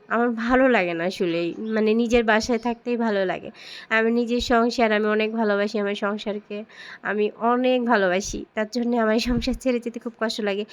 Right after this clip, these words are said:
এদিকে ঠিক আছে, অনেক কথা বলে ফেলা, আমার স-, আপনাদের সাথে কথা বলতে বলতে কিন্তু আমি অনেক কাজ করে ফেলছি। ঠিক আছে, সবজি গুছাইছি, সবজি আনছিল, তারপরে মাছ টাছ মানে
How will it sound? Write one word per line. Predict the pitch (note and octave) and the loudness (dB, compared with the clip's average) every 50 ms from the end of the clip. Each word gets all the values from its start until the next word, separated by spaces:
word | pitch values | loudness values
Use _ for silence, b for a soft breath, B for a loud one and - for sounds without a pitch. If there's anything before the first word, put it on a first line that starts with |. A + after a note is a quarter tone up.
| B B B B B B | B B B B B B
এদিকে | C4+ C4+ B3+ C#4 B3+ C#4+ C#4 | 0 0 0 -2 -4 -2 -2
ঠিক | D4 C#4 | 0 2
আছে, | C#4 C#4 C#4 | 2 2 2
অনেক | B3+ B3+ B3+ C4 C4 B3+ - | 2 2 4 2 0 0 0
কথা | B3+ B3 B3+ C4+ | -2 0 0 2
বলে | A#3 A#3 A#3 A#3 | 2 2 2 2
ফেলা, | B3 A#3 A3+ A3+ | 2 2 4 4
আমার | A3+ A3 A3+ | 4 2 2
স-, | A3+ - A#3+ | 0 0 0
আপনাদের | - F#3+ - - A3+ A3 A3+ A3+ | 0 0 -2 -4 -4 -4 -4 -4
সাথে | A3+ - A3 A3 A3+ A3 | -4 -4 -4 -4 -4 -2
কথা | A3 G#3+ G#3+ A#3+ A3+ - | -2 -2 -2 -2 -4 -4
বলতে | B3+ A#3 - B3+ | -4 -2 -2 -4
বলতে | A#3+ A#3+ A#3 B3 | -4 -2 -4 -2
কিন্তু | B3 A#3 A#3+ | -2 -2 0
আমি | A#3 A3+ | 0 0
অনেক | G#3+ G#3 G#3 G#3 G3+ | 2 2 0 0 -2
কাজ | - F#3+ F#3+ G3 - | -2 -4 -4 -4 -6
করে | - G#3 F#3+ G3 | -8 -8 -6 -6
ফেলছি। | G3 A3 G3 F#3 F#3+ - G3 | -6 -6 -6 -6 -6 -10 -12
ঠিক | - A#3 A3 | -8 -4 -4
আছে, | A3 A3 A3 G#3 | -4 -2 -2 -4
সবজি | G#3 - A#3+ A3 G#3 G#3 G3+ A3+ A3 | -2 0 0 0 0 -2 -4 -4 -2
গুছাইছি, | G#3 G#3 G#3 - G#3+ G3 G#3 G#3 G#3+ G#3+ | 0 0 0 2 0 0 0 0 -4 -4
সবজি | G#3 A3+ G#3 G3+ G3+ G#3 G#3+ | 0 0 -2 -2 0 0 0
আনছিল, | G#3 G3+ G#3 G#3 - A#3 G#3 G#3 G#3+ G#3 G#3 G#3 B B B B B B | 0 0 0 -2 -2 -2 0 2 2 2 0 -2 B B B B B B
তারপরে | A3+ A3 A3 G#3+ | -2 0 0 2
মাছ | G#3+ G#3+ G#3 A3 A3 A3 | 4 4 4 4 2 0
টাছ | - A3+ A3 G#3+ G#3 - A3 | 0 0 0 0 -2 -4 -2
মানে | G#3 G3 G3 G3+ G3 G3 F#3+ | -2 0 0 2 2 0 0